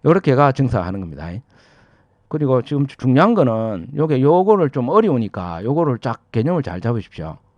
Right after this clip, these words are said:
그죠? 여기 보시면 요 빠지는 거 하고요. 여기 보시면 요거 있죠. 요 딱 내려와서 요 거리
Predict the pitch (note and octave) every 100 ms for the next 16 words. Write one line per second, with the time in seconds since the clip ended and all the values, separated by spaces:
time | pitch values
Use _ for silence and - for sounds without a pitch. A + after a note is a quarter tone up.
0 | _ - G2 E2+ - _ _ _ - D#3+
1 | D3 C3+ C#3+ A2+ G#2 G2 G2+ B2+ - D#3+
2 | G3+ F#3 C3+ A2+ A2+ E2+ F2+ F2+ - _
3 | _ B2+ A2 G2+ A2 G#2+ B2+ C#3+ _ _
4 | _ - A2+ F#2+ F2+ G2 A2 G2 - -
5 | B2 C3+ D#3 B2+ A#2 A2+ A#2+ C3 B2+ B2
6 | B2+ A2 D2